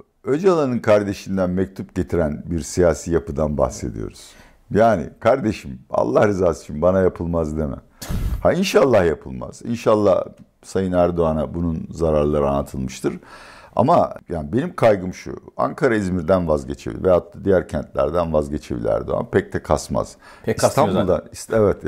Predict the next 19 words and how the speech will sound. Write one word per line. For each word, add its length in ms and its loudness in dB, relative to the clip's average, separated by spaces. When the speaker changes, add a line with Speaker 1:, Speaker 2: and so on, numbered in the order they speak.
Speaker 1:
yani 180 0
Speaker 2:
<laughs> 20 2
Speaker 1:
Ankara, 440 2
Speaker 2:
Pek 120 -2
de 60 -4
kasmıyor. 80 -6
Speaker 1:
An-, 160 4
Ankara'da 540 4
zaten 420 2
artık 500 -4
yani, 360 -2
e, 360 -6
Mansur 440 0
Yavaş 340 4
geride 340 0
gözüküyor 500 -4
çünkü 200 -10
tur 160 0
atmış. 380 0